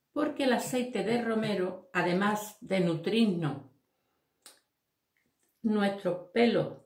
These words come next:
para esos encrespramientos, esas puntas abiertas, mm, ese pelo reseco, mm, ese pelo que está, que se pone algunas veces como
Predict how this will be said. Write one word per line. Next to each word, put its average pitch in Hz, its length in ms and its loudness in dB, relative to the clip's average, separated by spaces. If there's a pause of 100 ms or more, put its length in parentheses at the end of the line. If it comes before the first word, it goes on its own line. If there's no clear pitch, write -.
(340)
para 175 340 4
esos 226 240 -2
encrespramientos, 196 1700 -2
esas 190 300 -6
puntas 175 460 -4
abiertas, 175 1000 0 (560)
mm, 196 680 -2
ese 202 280 -4
pelo 185 380 0
reseco, 170 1160 0 (460)
mm, 185 600 -2 (100)
ese 190 300 -6
pelo 196 520 0
que 185 380 0
está, 180 720 0
que 175 80 -8
se - 200 -10
pone 180 260 -2
algunas 175 320 -2
veces 180 500 -2
como 180 800 -4